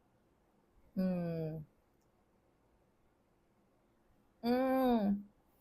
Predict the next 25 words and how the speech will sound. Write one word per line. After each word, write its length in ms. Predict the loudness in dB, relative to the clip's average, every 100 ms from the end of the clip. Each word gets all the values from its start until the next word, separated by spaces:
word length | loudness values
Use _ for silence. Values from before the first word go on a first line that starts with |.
| _ _ _ _
Ay, 120 | -10 -10
ko 80 | -12
sa 160 | -8
inyo 300 | -2 0 2
eh. 360 | 2 0 0 0
Ang 60 | 0
ganda 220 | -2 -2 -4
yan 200 | -4 -6
eh. 240 | -6 -6 -10 -16 _ _ _ _ _ _ _ _ _ _ _ _ _ _ _ _ _ _ _ _ _ _ _ _ _ _ _ _ _ _ _ _ _ -20 _ _ -20 -16 -14 -16 _ _ -20 -20 -6
Hmm. 680 | 2 4 4 0 -2 -2 -4 -2
Fresh 280 | -2 -2 4
agad 360 | 4 6 2 2 4
tayo 300 | 6 6 4
dahil 220 | 2 2 2
sa 140 | -2
lippy. 800 | -2 -4 -8 -8 -6 -4 -4 -8 -12 _ _ _ _ _ _ _ -2
I 100 | 2
like 260 | 4 4 2
this. 220 | -4 -4
Itong 240 | 0 2 2
shade 240 | -2 -2
na 140 | -2 -2
to, 100 | -4
sobrang 500 | -2 -4 -2 -4 -2
love. 260 | 0 0